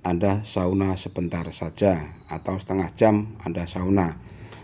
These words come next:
Saat sauna ya biarkan saja untuk makanan dan minuman masih ada di situ karena ini sauna darurat ya, sa-, sauna yang dilakukan saat di lokasi lomba. Jadi silakan di sauna sebentar.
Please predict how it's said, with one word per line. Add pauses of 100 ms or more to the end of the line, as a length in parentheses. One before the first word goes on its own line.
Saat
sauna
ya
biarkan
saja
untuk
makanan
dan
minuman (640)
masih
ada
di
situ
karena
ini
sauna
darurat
ya,
sa-,
sauna
yang
dilakukan
saat
di
lokasi
lomba.
Jadi
silakan
di
sauna
sebentar.